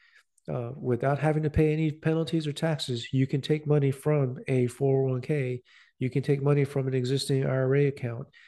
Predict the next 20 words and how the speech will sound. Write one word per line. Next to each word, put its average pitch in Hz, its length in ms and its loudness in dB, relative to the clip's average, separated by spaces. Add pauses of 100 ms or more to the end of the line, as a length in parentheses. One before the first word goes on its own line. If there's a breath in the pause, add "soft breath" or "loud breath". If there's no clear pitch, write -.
(280 loud breath)
and 147 240 0
you 143 100 6
can 127 220 0
roll 139 240 6
it 139 120 2
over 135 380 0
into 127 380 -2
a 120 100 2
self-directed 135 920 -2
I 143 80 -6
R 120 300 -6
A 117 100 -4
account. 120 400 -10 (540 loud breath)
And 123 400 -4
from 120 260 -6
there, 139 460 -2 (560 soft breath)
uh, 117 220 -4
you 131 200 4
can 127 180 -2
choose, 135 600 2